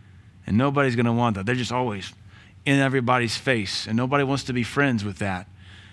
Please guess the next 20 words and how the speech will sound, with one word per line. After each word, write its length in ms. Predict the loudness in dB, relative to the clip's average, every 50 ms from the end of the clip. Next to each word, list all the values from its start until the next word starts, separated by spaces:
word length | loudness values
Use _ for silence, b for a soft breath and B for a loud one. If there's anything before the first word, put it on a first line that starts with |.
| B B B B B B -20 -12
Teach 260 | -6 -4 -4 -4 -4 -2
them 80 | 0
how 160 | 2 2 2
to 80 | 2 2
be 100 | 0 -2
friends 440 | -2 -2 0 0 2 2 0 0 -2
with 280 | -2 -2 -2 0 0
everybody. 380 | 2 2 0 0 -2 -2 -4 -4
Teach 260 | -2 -4 -4 -2 -2
them 80 | 0 2
how 120 | 2 2
to 100 | 2 0
extend 420 | -2 -4 -4 -2 0 0 2 2 2
mercy. 340 | 2 0 0 -2 -6 -8
Teach 220 | -6 -4 -4 -4 -2
them 100 | -2 0
how 80 | 0
to 60 | 0 -2
extend 380 | -4 -6 -4 0 0 0 2 2
grace. 360 | 4 4 4 2 2 -2